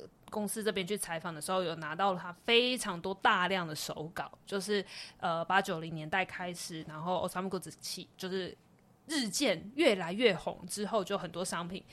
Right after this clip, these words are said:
然后原田智老师就画了非常多的手稿，全部真的都是手绘，而且连商品上面所有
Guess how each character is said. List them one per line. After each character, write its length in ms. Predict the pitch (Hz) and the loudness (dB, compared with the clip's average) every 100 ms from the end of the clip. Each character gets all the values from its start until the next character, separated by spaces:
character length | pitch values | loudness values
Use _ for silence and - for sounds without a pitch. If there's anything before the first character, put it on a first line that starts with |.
| - - - | -16 -16 -4
然 100 | 185 | 2
后 120 | 208 | 2
原 120 | 214 | 2
田 140 | 196 196 | 0 2
智 80 | 214 | 4
老 100 | 175 | 4
师 120 | 185 | 2
就 80 | 202 | 2
画 260 | - 196 | 4 2
了 60 | 156 | 2
非 340 | - 254 269 | 4 6 6
常 220 | 254 185 | 4 0
多 120 | 170 175 | -2 -2
的 80 | |
手 300 | 160 - - - | -4 -6 -8 -6
稿， 160 | 165 - - - - - - | -8 -8 -20 -20 -20 -20 -20
全 580 | - - 214 196 214 294 311 | -10 -4 2 4 4 6 8
部 280 | 349 254 - - | 8 8 0 2
真 300 | - 262 262 | 6 6 6
的 120 | 214 | 4
都 160 | - 196 | 6 2
是 140 | 226 | 0
手 420 | - - 160 - - | -4 -6 -8 -10 -2
绘， 260 | 214 - - | 0 0 0
而 100 | - | 2
且 180 | 285 254 | 4 4
连 200 | 208 202 | 4 2
商 260 | - 247 | 0 0
品 140 | 240 175 | 0 -4
上 140 | 214 | -2
面 120 | 214 | -2
所 240 | 196 - 180 | -2 -2 -2
有 160 | 175 | -2